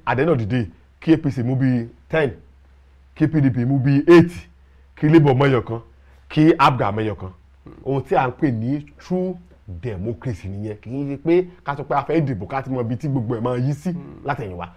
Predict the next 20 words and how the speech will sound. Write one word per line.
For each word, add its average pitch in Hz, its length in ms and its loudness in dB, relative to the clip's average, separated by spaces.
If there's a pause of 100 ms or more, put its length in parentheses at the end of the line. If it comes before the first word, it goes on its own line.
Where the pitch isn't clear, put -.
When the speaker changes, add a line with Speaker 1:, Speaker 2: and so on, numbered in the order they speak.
(120)
Speaker 1:
So, 196 300 2
ẹ 160 80 2
rí 180 80 -2
pé 190 140 -2
tí 226 100 4
inec 175 240 0
máa 160 100 0
ń 165 40 0
ṣe 175 100 -2
yẹn, 135 100 0
ẹ 147 40 0
rí - 20 -4
pé 175 220 0 (280)
a 165 140 0
tún 180 240 -8
fi 160 100 -4
àwọn 127 220 -2
ará 156 260 -2
ìlú 123 280 -4 (260)
ní 165 400 2